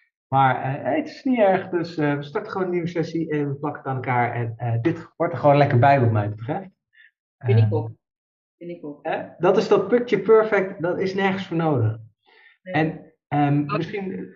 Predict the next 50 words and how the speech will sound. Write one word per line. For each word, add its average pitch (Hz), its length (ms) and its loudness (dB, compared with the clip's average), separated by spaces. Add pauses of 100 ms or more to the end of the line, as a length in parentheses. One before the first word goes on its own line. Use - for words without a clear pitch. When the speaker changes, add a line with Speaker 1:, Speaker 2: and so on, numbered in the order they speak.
(120)
Speaker 1:
eh, 151 100 0
le-, - 300 -2
leuk, 170 560 8
ik 151 140 -2
ben 180 200 2
even 190 240 0
kwijt 175 260 0
waar 170 180 2
je 156 80 -2
precies 180 260 -8
in 156 100 -4
je 117 40 -8
verhaal 143 380 0
zat, 147 300 -2
maar 135 320 -6
ik, - 200 -12
eh, 156 240 -4
ik 147 320 -6
kreeg 156 240 0
ineens 143 260 0
een, 127 200 0
eh, 120 240 0
eh, 113 420 -4
een, 120 280 -4
een, 113 320 -8 (300)
een 120 100 -6
gedachtenkronkel. 127 1000 0 (300)
Ehm, 127 320 0
ik, 156 280 -8 (180)
ik 143 140 -4
ben 160 120 4
nu 160 60 6
een, 139 180 4
eh, 139 300 2
boek 165 140 -2
aan 165 60 0
het 147 80 0
lezen 139 280 0
over 113 500 -6
falen 170 500 2
moet, 160 320 0
moet 151 200 -2
met 143 140 0
een 120 200 0
D, - 40 -2
hè? 156 500 0
Dus 151 200 -8
niet 147 200 -4
dat 135 120 -2
het 123 200 -8